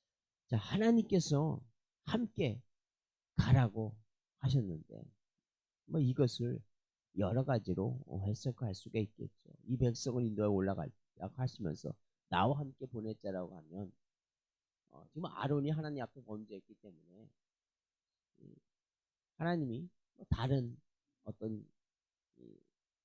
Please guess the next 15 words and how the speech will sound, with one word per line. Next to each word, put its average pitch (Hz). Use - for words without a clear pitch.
동역자를 107
하나님 95
그렇게 143
주시지 -
않으셨습니다. 143
그렇게 110
해석을 98
할 123
수도 -
있을 110
겁니다. -
아, 107
그런가 208
하면 160
이것을, 135